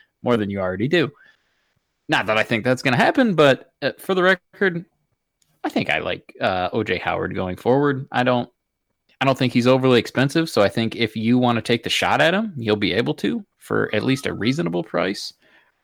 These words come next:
But to your point, Randy, Cameron Brate is definitely much cheaper, and the perception around him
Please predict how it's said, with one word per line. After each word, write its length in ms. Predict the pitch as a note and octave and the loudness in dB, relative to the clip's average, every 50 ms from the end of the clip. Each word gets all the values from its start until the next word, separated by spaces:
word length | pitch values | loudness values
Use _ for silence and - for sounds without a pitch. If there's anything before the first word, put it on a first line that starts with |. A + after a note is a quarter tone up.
| _ _ _ _ - - | _ _ _ _ -6 2
But 180 | C3+ B2+ B2+ - | 2 2 4 4
to 80 | A2+ | 4
your 160 | A2 E3+ B3+ | 4 4 4
point, 340 | B3+ - A#2+ D2+ C#2 - - _ _ _ _ _ _ _ _ _ _ _ _ | 4 2 -4 -6 -6 -8 -12 _ _ _ _ _ _ _ _ _ _ _ _
Randy, 400 | - F#2+ F#2 F2+ E2+ F2+ F2+ F#2 - _ _ _ _ _ _ _ _ _ _ _ _ - | -2 -2 0 0 -2 -4 -6 -8 -12 _ _ _ _ _ _ _ _ _ _ _ _ -6
Cameron 220 | - - F#3+ F3 A#2 | -2 0 2 2 4
Brate 200 | A2+ A2 G#2 F2 | 4 2 2 2
is 120 | F2 F2+ | -2 -4
definitely 480 | - G2+ G2 - - G2+ G2 G2 G2 F#2 | -2 -2 -2 -2 -2 -6 -6 -4 -4 -2
much 320 | F#2+ G2 F#2 - - - | -2 -2 -2 -4 -6 -6
cheaper, 360 | - F#2+ F#2 F#2+ - G#2+ G#2 | -4 -4 -2 0 2 2 2
and 380 | G2 - A2 G2+ G2 G2 F#2+ F#2+ | 2 0 -2 -4 -4 -4 -4 -4
the 140 | G#2 G2+ F2+ | -4 -6 -6
perception 720 | - - A#2+ - - - - - G#2+ - - - F#3+ F#3 | -4 -6 -6 -4 -4 -6 -2 -2 -2 -2 0 -4 -2 0
around 320 | F#3 F3+ F#3 F#3 F#3 G3 F#3+ | 0 0 2 2 2 0 0
him 280 | - G3 G3+ G3 G3 | 0 0 0 0 -4